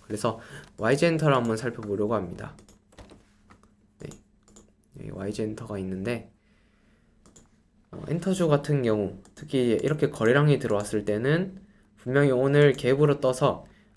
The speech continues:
많은 사람들이 따라붙지 못한 가운데 위로 밀어 올렸다고 생각을 합니다.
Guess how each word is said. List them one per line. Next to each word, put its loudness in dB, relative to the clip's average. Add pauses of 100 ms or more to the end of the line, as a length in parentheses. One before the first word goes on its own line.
(180)
많은 2
사람들이 2
따라붙지 4
못한 0
가운데 0 (160)
위로 6
밀어 4
올렸다고 2
생각을 -8
합니다. -10